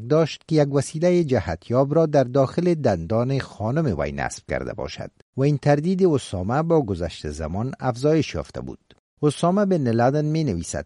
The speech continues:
که اندازهٔ این وسیلهٔ جهتیاب می‌تواند به اندازهٔ یک دانهٔ گندم بوده و به خاطر اطلاع یافتن از رفت و آمدهای وی نصب شده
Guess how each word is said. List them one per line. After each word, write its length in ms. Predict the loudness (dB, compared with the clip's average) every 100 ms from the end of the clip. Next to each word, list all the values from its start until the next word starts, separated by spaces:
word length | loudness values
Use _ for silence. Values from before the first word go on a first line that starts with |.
| -4
که 80 | -2
اندازهٔ 360 | 2 4 4
این 240 | 4 4 2
وسیلهٔ 520 | 2 0 0 2 2
جهتیاب 680 | 0 -2 -4 -2 2 2 2
می‌تواند 600 | 0 2 2 2 2 2
به 60 | 2
اندازهٔ 460 | 2 0 -2 0
یک 320 | 2 2 0 -2
دانهٔ 340 | -4 -4 -4
گندم 480 | -4 -6 -4 -4 -2
بوده 200 | 2 2
و 160 | 2
به 80 | 2
خاطر 340 | 0 -2 0 -2
اطلاع 640 | -2 -4 -6 -4 -4 -4
یافتن 540 | -4 -6 -4 -2 -2 -4
از 220 | -4 -2 -2
رفت 280 | -2 -2 -2
و 20 |
آمدهای 580 | -2 -4 -8 -10 -10 -6
وی 220 | -6 -4
نصب 380 | -2 -4 -6 -6
شده 340 | -2 0